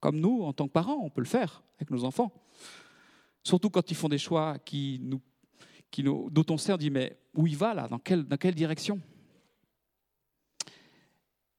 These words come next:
Et on voit que ce père le libère.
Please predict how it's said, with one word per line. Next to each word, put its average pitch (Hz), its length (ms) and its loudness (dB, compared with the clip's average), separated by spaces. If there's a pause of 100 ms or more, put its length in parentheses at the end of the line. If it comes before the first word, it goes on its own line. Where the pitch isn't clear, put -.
(140)
Et 160 100 4
on 208 40 2
voit 311 140 2
que 196 420 2 (580)
ce - 160 2
père 214 640 0 (1600)
le 156 220 4
libère. 139 540 -2